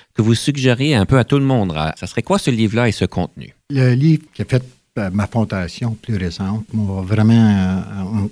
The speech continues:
Speaker 2: en-, encouragé de, de mettre en, en, en, en place un programme de leadership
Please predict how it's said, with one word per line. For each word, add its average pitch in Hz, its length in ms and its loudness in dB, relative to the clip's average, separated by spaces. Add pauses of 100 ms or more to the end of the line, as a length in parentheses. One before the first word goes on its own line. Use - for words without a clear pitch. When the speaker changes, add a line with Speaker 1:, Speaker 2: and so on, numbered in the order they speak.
Speaker 2:
en-, 113 60 2
encouragé 104 600 2
de, 95 360 0 (100)
de 101 140 -2
mettre 104 280 2
en, 98 220 -2 (240)
en, 95 180 -4
en, 104 280 -6 (220)
en 92 40 0
place - 480 -2 (160)
un 104 300 4
programme 113 380 4
de 113 80 6
leadership 101 520 0